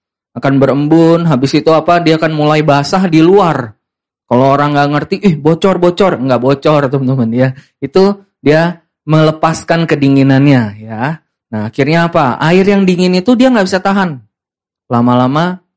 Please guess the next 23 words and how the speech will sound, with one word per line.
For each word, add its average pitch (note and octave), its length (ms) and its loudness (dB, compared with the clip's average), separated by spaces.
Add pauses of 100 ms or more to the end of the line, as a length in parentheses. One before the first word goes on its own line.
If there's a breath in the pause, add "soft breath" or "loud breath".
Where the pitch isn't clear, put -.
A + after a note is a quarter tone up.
akan C3+ 320 -4
jadi C3+ 480 -2
air A#2+ 260 -4
yang B2+ 300 -2 (160)
suhu A#2+ 400 -2
normal, A2+ 480 -4
betul, B2+ 240 0
ya? C#3+ 160 0 (720)
Nah, E3 240 0
sekarang C#4 400 -2
apa D4 240 0
yang D4+ 80 -6
terjadi G#3+ 400 0
kalau B3 480 0
air A#3+ 400 2
ini B3 320 2
di, A3+ 160 2 (160)
apa, A3 240 0
botol A3+ 320 2
ini B3 240 2
diisi G#3 400 -2
air G#3+ 320 -2
panas, B3 560 -2